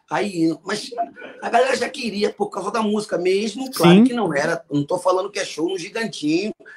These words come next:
Speaker 1: nem
Speaker 2: Sim.
Speaker 1: show, né? Você sabe, você conhece as casas
Speaker 2: Claro,
Speaker 1: gigantes.
Speaker 2: claro.
Speaker 1: Tô falando, mas, pô, a galera queria show. Falei, "Ah." Aí Clomir me perguntou quanto era. Falei, "Clomir,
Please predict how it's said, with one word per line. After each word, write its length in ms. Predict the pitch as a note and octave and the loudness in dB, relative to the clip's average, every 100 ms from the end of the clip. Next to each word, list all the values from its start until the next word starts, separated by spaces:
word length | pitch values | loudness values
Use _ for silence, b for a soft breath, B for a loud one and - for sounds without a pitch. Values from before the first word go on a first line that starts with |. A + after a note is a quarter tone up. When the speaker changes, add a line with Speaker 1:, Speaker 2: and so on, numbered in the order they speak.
| B - | B -2
Speaker 1:
nem 160 | E3+ | 2
Speaker 2:
Sim. 280 | E3+ F3 F3+ | 6 8 8
Speaker 1:
show, 120 | F#3+ | 6
né? 180 | F3+ F3+ | 0 -2
Você 140 | E3+ G#3 | 0 -4
sabe, 320 | - D3+ - | 0 0 0
você 100 | B2 | -4
conhece 260 | C#3 D3+ - | -4 -4 -6
as 80 | |
casas 340 | - C3+ B2+ - _ _ - | -4 -2 -2 -8 _ _ 2
Speaker 2:
Claro, 340 | C#3+ D3+ D3+ | 6 8 6
Speaker 1:
gigantes. 80 | C#3+ | 4
Speaker 2:
claro. 280 | B2 B2 G2+ _ _ _ _ | 4 2 0 _ _ _ _
Speaker 1:
Tô 120 | E3 | -2
falando, 340 | E3 F#3 G#3+ B3+ | 0 -2 -2 -2
mas, 220 | C#4 - | -4 -6
pô, 180 | - C4+ | -2 2
a 120 | C4+ | 2
galera 200 | C4 C4 | 2 -2
queria 220 | C#4+ C#4+ | 0 -2
show. 260 | C4+ A#3+ A#3 | 0 0 0
Falei, 200 | A3 G3 | -2 -4
"Ah." 500 | D3 C3+ C3+ B2+ - - F3+ | 0 0 0 -2 -6 -10 -14
Aí 80 | |
Clomir 220 | F3+ A#3 A#3+ | -12 -10 -6
me 40 | |
perguntou 440 | A#3 A3 A3+ A3+ | -2 -4 -2 -4
quanto 320 | A3+ A#3 B3 G#3+ | -4 -6 -4 -2
era. 340 | G3 E3+ - _ _ _ _ _ _ _ _ _ _ _ | -2 -4 -8 _ _ _ _ _ _ _ _ _ _ _
Falei, 220 | - A#3 | -14 -12
"Clomir, 460 | A3 G3 A3 D#3 - | -8 -4 -2 -2 -6